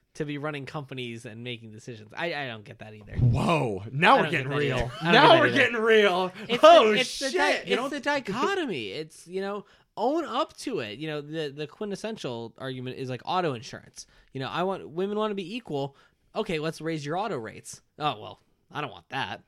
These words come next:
Speaker 2: Right.
Speaker 1: Because men are more risk prone. It, it, you gotta own it.
Speaker 2: Right. No. Yeah. All
Speaker 1: That's
Speaker 2: right.
Speaker 1: my
Speaker 2: You, you
Speaker 1: biggest,
Speaker 2: want, you
Speaker 1: and,
Speaker 2: wanna,
Speaker 1: you know,
Speaker 2: would you like to be drafted into the military if, if we ever go to war.
Speaker 1: Right.
Speaker 2: Yeah,
Speaker 1: And
Speaker 2: that
Speaker 1: I've
Speaker 2: would
Speaker 1: said
Speaker 2: be
Speaker 1: a
Speaker 2: fun.
Speaker 1: lot of, you know, I sound like a huge asshole
Speaker 2: Yeah.
Speaker 1: tonight, but it, that's what it boils down to.
Speaker 2: Yeah.
Speaker 1: Is you gotta own it.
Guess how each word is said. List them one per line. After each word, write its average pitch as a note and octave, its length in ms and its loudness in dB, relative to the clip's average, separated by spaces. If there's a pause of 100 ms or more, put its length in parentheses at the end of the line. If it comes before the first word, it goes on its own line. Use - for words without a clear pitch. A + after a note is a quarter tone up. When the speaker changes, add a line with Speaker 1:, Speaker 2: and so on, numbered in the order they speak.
Speaker 2:
Right. D2 200 -12 (180)
Speaker 1:
Because A#2+ 380 -12
men B2+ 200 -12
are B2 120 -12
more A#2+ 160 -10
risk B2 240 -12
prone. G#2 180 -18
It, F3+ 100 -10
it, D#3+ 320 -10
you C#3+ 220 -6
gotta D3 280 0
own A#2 220 -8
it. - 100 -16 (260)
Speaker 2:
Right. D#3+ 200 2
No. D3+ 200 2
Yeah. C3 260 2
All A#3+ 80 2
Speaker 1:
That's G#3 220 0
Speaker 2:
right. G3+ 120 0
Speaker 1:
my F#3+ 60 -2
Speaker 2:
You, G#3 80 2
you - 20 4
Speaker 1:
biggest, - 20 4
Speaker 2:
want, G3+ 140 0
you F#3 100 0
Speaker 1:
and, - 100 4
Speaker 2:
wanna, F3+ 80 0
Speaker 1:
you D#3+ 80 -6
know, D3+ 60 -2
Speaker 2:
would E3 100 -2
you E3+ 80 -2
like E3+ 180 0
to E3 100 -4
be D3 200 -2 (540)
drafted D3 340 0
into C#3 140 -6
the C3 80 -4
military G#3+ 560 -2
if, - 200 -6
if D3 140 -8
we D#3+ 80 -2
ever D#3+ 120 -4
go D#3+ 80 -4
to D#3+ 60 -2
war. E3+ 140 -2
Speaker 1:
Right. B3 140 0
Speaker 2:
Yeah, G4 80 -2
Speaker 1:
And C#3 100 -4
Speaker 2:
that D#3 160 -2
Speaker 1:
I've F3 140 -2
Speaker 2:
would E3 60 -10
Speaker 1:
said G3 160 0
Speaker 2:
be F#3 60 0
Speaker 1:
a - 40 -2
Speaker 2:
fun. D3+ 60 -6
Speaker 1:
lot D#3 240 -4
of, D#3 180 -4 (180)
you A2 160 -16
know, G2 60 -14
I G#2 160 -12 (240)
sound D3 200 -4
like C3 120 -6
a G3 40 -14
huge E3+ 460 0
asshole A2 460 -4
Speaker 2:
Yeah. A#2+ 80 -2
Speaker 1:
tonight, G#2 240 -6 (260)
but D#3+ 140 -4
it, D#3+ 260 -6
that's E3+ 240 -6
what F3 100 0
it C#3+ 80 -4
boils B2 260 -6
down G#2+ 220 -12
to. F#2+ 200 -18 (200)
Speaker 2:
Yeah. E2+ 240 -10
Speaker 1:
Is C3 200 -8
you C#3+ 120 -4
gotta B2+ 300 -4
own A2 240 -12
it. A2 140 -14